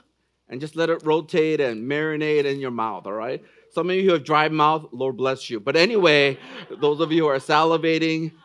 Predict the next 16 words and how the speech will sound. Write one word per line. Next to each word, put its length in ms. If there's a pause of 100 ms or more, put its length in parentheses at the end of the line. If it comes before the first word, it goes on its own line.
(140)
'cause 220
it's 140
a 60
little 300
bit 140
sour. 520
This 200
is 120
the 100
famous, 600
uh, 180
Nim's 460
candy 500
in 340
Hong 260
Kong. 360